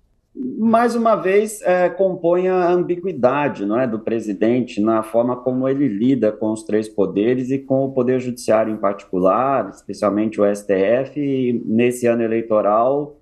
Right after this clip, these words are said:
o T S E, né? Eu falo de ambiguidade, Vivian, porque, de um lado, desde o início do seu governo, ele alimenta, né, as bandeiras autoritárias,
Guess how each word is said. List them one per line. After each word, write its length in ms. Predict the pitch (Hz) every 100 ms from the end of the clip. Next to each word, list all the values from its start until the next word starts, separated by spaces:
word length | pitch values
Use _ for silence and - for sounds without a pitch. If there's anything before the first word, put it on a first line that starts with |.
| _ _ -
o 140 | 120
T 140 | 120
S 360 | 131 135 135 139
E, 280 | 107 90 90
né? 300 | 104 110 117
Eu 160 | 131 139
falo 400 | 175 190 175 127
de 120 | 143
ambiguidade, 880 | 135 131 110 101 113 160 160 104 104
Vivian, 380 | 101 110 104 104
porque, 580 | 131 123 147 156 160 - _ _
de 160 | - 117
um 120 | 143
lado, 580 | 139 151 175 190 180 117
desde 460 | 104 156 190 180 156
o 40 |
início 300 | 151 139 131 -
do 60 |
seu 120 | 127
governo, 760 | 123 127 123 135 165 160 190 -
ele 400 | 123 143 165 202 -
alimenta, 960 | 170 180 139 156 170 156 127 101 95 - _ -
né, 400 | 110 131 139 131
as 160 | 107 110
bandeiras 640 | 120 117 113 113 107 101
autoritárias, 1200 | 107 110 104 95 - 123 139 143 135 131 127 -